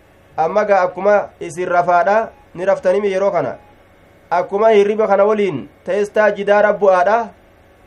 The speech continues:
Duuba akkasumatti gaa qaraatii tana jala deemtaniin irra galata argattan jechuudha. Ha yeroo hirribni isin hin qabne sanirra,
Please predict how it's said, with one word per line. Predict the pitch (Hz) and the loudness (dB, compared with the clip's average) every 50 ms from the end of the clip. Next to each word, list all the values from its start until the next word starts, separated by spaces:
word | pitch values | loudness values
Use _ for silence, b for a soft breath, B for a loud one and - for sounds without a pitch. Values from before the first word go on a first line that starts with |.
| _ _ _ 147 | _ _ _ -12
Duuba | 151 180 196 202 208 | -10 -6 -2 -2 -2
akkasumatti | 208 196 - 208 202 202 214 214 214 214 | 0 0 -2 -2 -2 -2 -4 -4 -4 -2
gaa | 202 196 185 185 | 0 2 2 2
qaraatii | - 180 - 185 180 180 196 | 0 0 0 0 0 -2 -2
tana | 202 214 196 196 | -2 -2 0 2
jala | 202 202 196 185 | 2 2 2 2
deemtaniin | 185 180 180 175 - 185 190 202 202 | 2 -2 -2 0 -2 0 0 0 0
irra | 202 196 196 185 | 0 0 0 2
galata | 185 185 190 185 185 | 2 2 2 2 0
argattan | 170 160 160 156 151 151 147 156 | -2 -2 -4 -4 -6 -6 -6 -6
jechuudha. | 156 135 - 110 - - _ _ _ _ _ _ _ _ _ _ _ _ _ _ _ _ _ _ _ _ _ _ _ _ _ - | -8 -8 -8 -14 -20 -20 _ _ _ _ _ _ _ _ _ _ _ _ _ _ _ _ _ _ _ _ _ _ _ _ _ -8
Ha | 139 147 | -6 -2
yeroo | 160 170 190 202 | 2 2 2 2
hirribni | 196 190 196 196 196 190 | 2 -2 -4 -4 -4 -8
isin | 180 175 175 | -8 -10 -12
hin | 175 165 165 | -12 -10 -4
qabne | - 196 185 185 196 196 | -2 -2 -2 0 -2 -2
sanirra, | 185 190 226 202 202 214 220 214 | -2 0 -2 0 0 -2 -2 -4